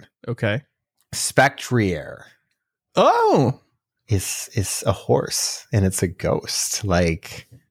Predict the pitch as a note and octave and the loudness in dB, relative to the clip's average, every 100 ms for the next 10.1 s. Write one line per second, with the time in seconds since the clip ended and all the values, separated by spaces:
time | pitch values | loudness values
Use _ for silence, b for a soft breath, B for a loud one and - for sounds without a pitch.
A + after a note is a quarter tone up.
0 | _ _ _ - A2+ - A#2+ F#2+ - A#2+ | _ _ _ 0 0 0 0 0 2 2
1 | A2+ - E2+ E2+ G2 D2+ - - _ _ | 0 -2 0 2 2 -2 -8 -14 _ _
2 | _ E4 C4+ C#3+ - _ _ _ _ _ | _ 0 4 4 0 _ _ _ _ _
3 | _ - C#4+ B3 G4 _ - F#2+ - F2+ | _ 2 4 2 0 _ -12 -10 -6 -4
4 | F2 - E2+ D#2 - - - - - - | -4 -4 -6 -6 -8 -12 -12 -10 -10 -10
5 | - _ - - - - F2 E2 - - | -14 _ -8 -6 -10 -6 -6 -6 -8 -4
6 | F#2 A2+ A#2 C3+ B2+ C3 C3+ _ _ _ | 0 0 2 2 4 2 -2 _ _ _
7 | _ _ - F#2+ F#2+ F#2+ F#2 F#2 F2+ F2+ | _ _ -2 2 4 4 2 0 -2 -2
8 | F2+ F2+ G2+ G2 G2+ - - - A2+ G#2 | -4 -4 -2 -4 -4 -8 -12 -2 0 2
9 | G#2+ - A#2 G#2+ G2+ F#2+ G2+ G2+ G#2 F3 | 0 2 4 4 4 4 2 2 0 -2
10 | - | -4